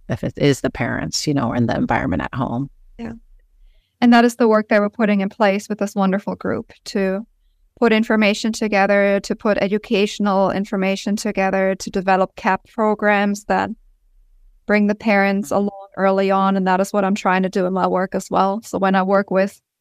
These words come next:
Speaker 2: you know, teens who are eighteen, so they legally can get the ketamine from a lot of prescribers, but they're still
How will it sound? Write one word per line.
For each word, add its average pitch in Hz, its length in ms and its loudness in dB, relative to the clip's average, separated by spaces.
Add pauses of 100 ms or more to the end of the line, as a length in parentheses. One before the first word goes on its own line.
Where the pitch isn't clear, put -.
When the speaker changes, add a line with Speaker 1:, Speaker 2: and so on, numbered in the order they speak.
(640)
Speaker 2:
you 262 60 0
know, 233 140 4
teens 233 480 0
who 247 60 0
are 220 320 4
eighteen, 269 760 2
so 208 500 2
they 202 120 -2
legally 214 380 0
can 269 320 0
get 247 240 0
the 240 80 -4
ketamine 247 520 2
from 240 180 0
a 240 40 2
lot 233 180 6
of 233 100 -6
prescribers, 233 1000 0 (240)
but 202 140 -2
they're 196 100 0
still 202 440 0